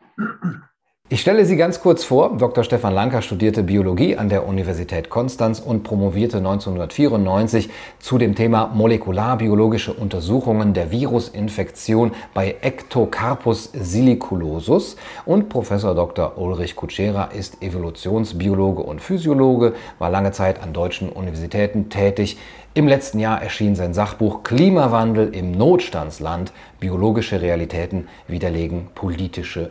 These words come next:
Utopien. Also, meine lieben Zuschauer, Sie merken schon, es wird heute, äh, heiß hergehen und es wird auch, äh, sehr kontrovers. Aber erlauben Sie mir noch ein paar klärende letzte Worte zur Debatte.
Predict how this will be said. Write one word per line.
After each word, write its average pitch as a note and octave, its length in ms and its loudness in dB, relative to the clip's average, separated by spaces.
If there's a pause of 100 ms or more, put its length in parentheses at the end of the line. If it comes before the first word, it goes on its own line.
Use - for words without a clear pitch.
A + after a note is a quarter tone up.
Utopien. G2+ 640 0 (880)
Also, A2+ 380 4 (180)
meine G2 260 2
lieben G2+ 180 2
Zuschauer, A#2 320 2
Sie G2+ 80 2
merken F#2+ 200 -2
schon, G#2 200 -2
es F#2+ 180 -6
wird A2 200 2 (120)
heute, F2 720 -2
äh, - 60 -8
heiß A2+ 320 0
hergehen B2 420 2
und G2+ 140 -2
es F2+ 160 -8
wird F#2 200 -4
auch, D#2+ 220 -6
äh, - 160 -10
sehr E2+ 260 -4
kontrovers. G2 640 0
Aber A2+ 200 -2
erlauben A#2 320 0
Sie A2+ 80 -2
mir A2 100 0
noch G#2 240 0
ein G2 340 -4
paar F#2 280 -6
klärende C3 560 4
letzte A#2+ 420 2
Worte G#2+ 260 2
zur - 180 -6
Debatte. G#3 500 2